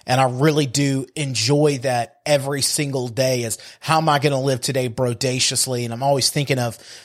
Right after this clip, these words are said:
things for our podcast because I'm genuinely excited about it. The next thing you need to ask yourself is,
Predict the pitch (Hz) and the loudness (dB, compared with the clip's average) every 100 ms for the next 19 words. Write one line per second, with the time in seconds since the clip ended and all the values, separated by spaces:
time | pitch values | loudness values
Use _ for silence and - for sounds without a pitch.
0 | _ - 175 160 - 160 147 127 - 160 | _ 0 2 0 -2 2 2 2 2 2
1 | 147 - 135 127 - 127 131 113 - 139 | 2 0 2 2 -2 -2 -2 -2 -6 -6
2 | 113 147 143 135 127 110 - 127 123 107 | -2 -2 -2 -4 -6 -4 0 2 2 -2
3 | 95 101 - _ - - - - _ - | -8 -10 -14 _ -20 -20 -20 -20 _ -10
4 | 147 170 185 - 180 165 147 117 143 - | -2 2 0 0 0 2 0 2 0 0
5 | 143 - 139 131 135 123 - | -4 0 0 0 -4 -4 -6